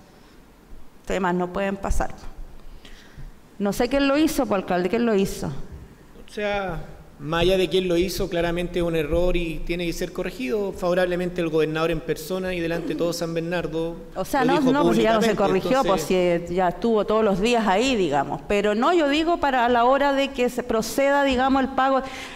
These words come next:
Speaker 1: Lo que quiero saber es si eso lo pagó la municipalidad o viene de otra, ¿Lo, lo pagó
Speaker 2: No
Speaker 1: el
Speaker 2: sé, lo voy
Speaker 1: municipio,
Speaker 2: a
Speaker 1: Alonso? Ah,
Speaker 2: averiguar.
Speaker 1: ya, ya.
Speaker 2: Lo voy a averiguar, concejala, lo desconozco.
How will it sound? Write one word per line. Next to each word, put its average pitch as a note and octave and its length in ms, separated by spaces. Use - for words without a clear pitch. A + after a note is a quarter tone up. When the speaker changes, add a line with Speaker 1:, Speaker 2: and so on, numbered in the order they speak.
Speaker 1:
Lo B3+ 140
que C#4 120
quiero G4 200
saber F#4 180
es F4+ 60
si E4+ 80
eso F4 180
lo D#4+ 140
pagó C4 200
la D#4 120
municipalidad A#3 880
o G#3 40
viene A#3 320
de A3 120
otra, G#3+ 720
¿Lo, G3 180
lo G#3+ 140
pagó G#3 140
Speaker 2:
No B3 80
Speaker 1:
el C#4 40
Speaker 2:
sé, C4 60
lo C4 80
voy A#3+ 80
Speaker 1:
municipio, A#3 100
Speaker 2:
a A3+ 140
Speaker 1:
Alonso? A3+ 260
Ah, C4+ 120
Speaker 2:
averiguar. D#4 220
Speaker 1:
ya, - 0
ya. F#3 180
Speaker 2:
Lo D4 60
voy A#3+ 120
a - 20
averiguar, G3 360
concejala, D#3+ 380
lo D#3 80
desconozco. D#3 440